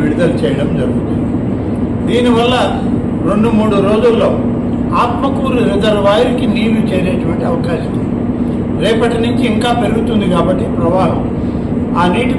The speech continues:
ప్రవాహం వల్ల మూడు రోజుల్లో ఆత్మకూరు వరకు వేస్తుంది అనేటువంటిది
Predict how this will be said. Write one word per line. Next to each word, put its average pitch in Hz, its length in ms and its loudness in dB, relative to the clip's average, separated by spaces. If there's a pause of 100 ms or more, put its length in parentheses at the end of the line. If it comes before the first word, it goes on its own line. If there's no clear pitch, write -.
ప్రవాహం 202 480 4
వల్ల 180 160 2 (600)
మూడు 175 180 2 (100)
రోజుల్లో 202 360 2 (120)
ఆత్మకూరు 170 480 0
వరకు 165 220 0
వేస్తుంది 160 400 0
అనేటువంటిది - 600 0